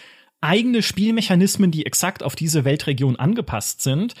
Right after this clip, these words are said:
Und ja, das haben sie bei Crusader Kings zwei auch gemacht. Was der dritte Teil aber sehr gut gemacht hat, ist, all diesen Firlefanz rauszuschmeißen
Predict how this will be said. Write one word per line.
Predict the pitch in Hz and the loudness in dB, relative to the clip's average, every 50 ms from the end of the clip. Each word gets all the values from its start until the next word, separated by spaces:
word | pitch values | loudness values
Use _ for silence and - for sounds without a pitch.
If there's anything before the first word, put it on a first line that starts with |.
| - - - - | -16 -14 -4 0
Und | 160 143 131 | 2 4 4
ja, | 156 202 240 | 4 2 2
das | 208 - - | 0 0 2
haben | 151 180 | 2 2
sie | 175 | 2
bei | 175 147 | 2 0
Crusader | 127 - - 190 - 196 156 143 | 0 0 -2 -2 0 0 0 0
Kings | - 143 131 123 - - | 2 2 2 2 0 -2
zwei | - 139 120 113 - | -2 -2 -2 0 -2
auch | 165 226 - | -4 -4 -4
gemacht. | - - 135 123 143 - - | -2 0 0 0 -2 -2 -4
Was | 139 - - | -4 -2 -2
der | 160 143 - - _ _ | -2 -2 -4 -6 _ _
dritte | - 143 196 339 349 - 339 330 | -2 0 0 0 0 0 -4 -4
Teil | - - 143 135 135 127 131 160 220 220 - - - - - - _ - | -4 -2 0 2 2 2 2 0 0 -2 -4 -10 -20 -20 -20 -14 _ -2
aber | 156 160 165 170 165 165 156 - _ _ _ _ _ _ _ _ _ _ - | 0 2 2 2 2 0 -2 -6 _ _ _ _ _ _ _ _ _ _ -4
sehr | 175 131 143 165 156 | -2 0 2 2 2
gut | 135 - 247 339 - - | 2 2 0 0 0 0
gemacht | 226 147 127 120 - - | 0 0 0 -2 -2 -4
hat, | 147 147 | -4 -2
ist, | - 160 147 - - - | -2 -2 -4 -4 -4 -4
all | 156 160 220 262 302 | -2 2 2 2 2
diesen | 302 262 175 165 143 | 2 2 2 2 2
Firlefanz | 135 - - - 233 294 320 311 202 - 160 139 135 131 - - | 2 0 0 0 2 2 2 0 0 0 0 0 0 -2 -2 -2
rauszuschmeißen | 165 220 220 - - 156 - - 131 117 117 117 - - 180 233 269 | -2 -2 -2 -4 -4 -4 -2 -2 -2 -2 -2 -2 -2 -2 -2 -2 -2